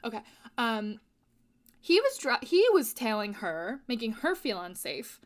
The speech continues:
so she pulled to the side. And instead of him just continuing about his fucking day, getting wherever the hell he had to go so fast, he pulls her over. He then tells her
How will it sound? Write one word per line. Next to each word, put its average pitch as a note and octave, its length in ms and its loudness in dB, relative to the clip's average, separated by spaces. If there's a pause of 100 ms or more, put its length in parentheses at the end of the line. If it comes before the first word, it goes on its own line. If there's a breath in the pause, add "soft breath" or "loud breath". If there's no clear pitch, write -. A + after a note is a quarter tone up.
(200 soft breath)
so C#4+ 240 0
she E4+ 280 4
pulled E4+ 280 0
to D4 80 -6
the A#3+ 100 -2
side. - 480 -6 (260 soft breath)
And C4 360 0
instead C#4 340 -2
of G4 80 0
him F#4+ 160 0
just D4 220 -6
continuing A#3+ 420 -4
about D4 220 0
his D4+ 160 -8
fucking D#4 260 -2
day, C4+ 220 4
getting A3+ 260 0
wherever A3 300 2
the D4 60 2
hell C#4 240 6
he D4+ 80 -2
had C#4+ 160 2
to C#4+ 80 -6
go C4+ 360 4
so F#3+ 240 0
fast, E3+ 560 0 (440 soft breath)
he D#4 460 2 (160)
pulls G3 280 -6
her A#3+ 100 -2
over. G3+ 480 -6 (540 soft breath)
He D4+ 180 -4
then D#4 380 2 (580)
tells C4+ 340 0
her A#3+ 300 0